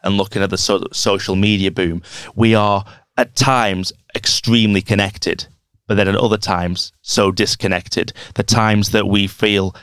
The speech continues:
so endlessly scrolling our social media, but those meaningful relationships, those meaningful connections are so hard to come by. So, and that can be applied to, to business development, to partnership building,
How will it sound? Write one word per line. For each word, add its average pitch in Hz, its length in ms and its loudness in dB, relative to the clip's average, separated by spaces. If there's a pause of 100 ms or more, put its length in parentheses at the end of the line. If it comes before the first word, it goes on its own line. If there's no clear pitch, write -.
so 104 340 0
endlessly 113 560 2
scrolling 104 580 2
our 92 120 2
social 98 400 0
media, 98 440 0 (220)
but 110 120 -2
those 110 200 2
meaningful 107 600 2
relationships, 95 720 0
those 98 240 0
meaningful 104 480 4
connections 92 600 -2 (320)
are 98 80 0
so 113 240 4
hard 107 340 0
to 107 100 0
come 110 220 4
by. 120 280 0 (480)
So, 107 400 0 (300)
and 120 200 4
that 139 220 0
can 120 240 2
be 110 140 4
applied 104 460 0
to, - 220 -2 (100)
to 95 360 0
business 104 300 0
development, 95 540 -2
to 104 100 -10
partnership 107 600 -2
building, 90 480 0